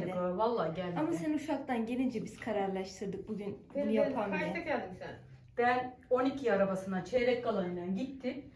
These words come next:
Speaker 2: Bire arabasına geleceğim, Ümran'ı pazar yerinde denk geldim.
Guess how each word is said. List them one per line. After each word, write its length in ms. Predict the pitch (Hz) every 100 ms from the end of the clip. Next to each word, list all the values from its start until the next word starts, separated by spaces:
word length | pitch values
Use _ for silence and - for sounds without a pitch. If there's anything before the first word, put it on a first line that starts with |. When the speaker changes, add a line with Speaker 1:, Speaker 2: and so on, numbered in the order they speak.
| - - -
Speaker 2:
Bire 400 | 254 254 262 -
arabasına 520 | 233 214 196 196 202 196
geleceğim, 540 | 226 226 226 214 214
Ümran'ı 340 | 220 226 220
pazar 300 | 226 220 226
yerinde 340 | 220 185 175 175
denk 240 | 220 -
geldim. 400 | 240 226 262 269